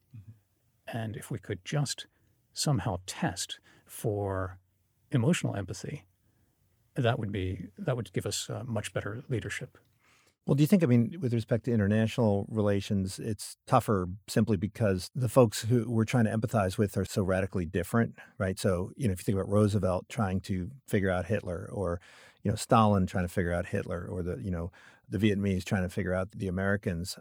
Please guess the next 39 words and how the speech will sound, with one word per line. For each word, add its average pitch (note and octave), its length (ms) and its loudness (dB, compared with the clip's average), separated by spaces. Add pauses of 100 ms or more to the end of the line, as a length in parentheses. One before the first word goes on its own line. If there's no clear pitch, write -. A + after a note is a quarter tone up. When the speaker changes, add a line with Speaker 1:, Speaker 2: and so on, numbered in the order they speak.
Speaker 1:
the A2+ 460 4
fact D3 240 4
that B2+ 120 0
they're A#2 120 4
so A2+ 440 6
far A#2+ 340 6
removed G#2 640 6
from F#2+ 440 2
the, F2+ 360 2
the G#2+ 100 -4
concerns F#2+ 680 0
of F2+ 520 -4
the E2+ 120 -2
others F2+ 320 0
that F#2 140 -8
they're F2 120 -2
thinking G#2 380 0
about, E2+ 340 -2
that F#2 140 -2
it - 120 -10
requires F#2 440 0
sort F#2 160 -2
of D#2+ 40 -4
an F2+ 120 -4
extra F#2 440 -2
dose F#2+ 480 0
or F2+ 60 -4
an F2 60 -4
extra F#2 340 -4
layer F2+ 320 2
of G2 100 0
empathy? A2+ 480 -2 (300)
Speaker 2:
I F3+ 140 -2
think D#3 160 2
it C3 60 0
requires A2 420 2
pattern A#2+ 380 -2
break G2+ 200 -2
analysis. - 480 -6